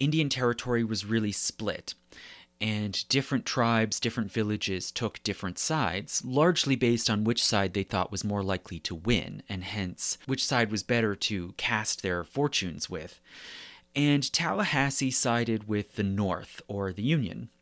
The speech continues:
For one thing, the federal government controlled the nearby forts, which were serious bases of power and trading sites. The Tallahassee also had very few slaves as compared to other tribes.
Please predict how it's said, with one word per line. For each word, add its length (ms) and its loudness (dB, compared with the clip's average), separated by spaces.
For 160 -2
one 260 4
thing, 440 2
the 80 -4
federal 400 0
government 540 2
controlled 680 2
the 60 -2
nearby 420 2
forts, 640 -4
which 320 -8
were 240 -4
serious 520 2
bases 440 0
of 160 -10
power 520 4
and 320 2
trading 420 0
sites. 500 -4
The 60 -14
Tallahassee 520 2
also 320 2
had 260 -2
very 240 4
few 280 0
slaves 760 2
as 180 -4
compared 520 -4
to 160 -6
other 200 -6
tribes. 540 -4